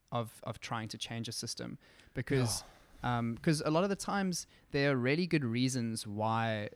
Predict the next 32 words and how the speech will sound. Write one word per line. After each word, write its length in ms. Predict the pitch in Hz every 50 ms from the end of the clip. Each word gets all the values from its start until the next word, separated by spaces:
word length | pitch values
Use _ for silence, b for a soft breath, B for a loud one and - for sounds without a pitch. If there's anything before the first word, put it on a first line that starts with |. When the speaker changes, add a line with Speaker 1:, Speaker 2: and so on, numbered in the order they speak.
| - -
Speaker 1:
um, 340 | - 123 - - - - 135 -
the 80 | - 117
system, 600 | - - 120 - - 123 117 113 110 107 110 - _ _ _ _ _ _ -
uh, 80 | - - -
and 120 | 143 143 139
the, 100 | 131 - -
the 120 | - 135
competition 560 | - - 139 139 - - - 127 - - 127
is 100 | 117 107
set 200 | - - 127 113
up 240 | 110 113 - _ - -
the 80 | 123
way 160 | 110 107 104 110
it 100 | 113 143
is, 340 | 147 - - - - - - _ - -
Speaker 2:
Yeah. 80 | - -
Speaker 1:
the 80 | 123
competence 480 | - - 135 123 - 131 - - 113 -
competition. 580 | - - 110 110 - - - 151 - - - - b b b b b b b b b b -
I 100 | - 123
think, 180 | 123 165 123 -
I 140 | - 135 127
heard, 160 | 139 147 -
think 140 | - 147 135
I 20 | 135
heard 140 | 127 135
an 60 | 135 131
example 500 | 123 117 110 117 113 123 - - 123 120
of, 240 | 117 110 - - - _ _ -
um, 420 | 113 107 82 - - - 151 147 - _ _ _ _ _ _ -
uh, 240 | 110 110 110 110 - - - _ _ _ _ _ _ _
like, 320 | - 120 113 110 - -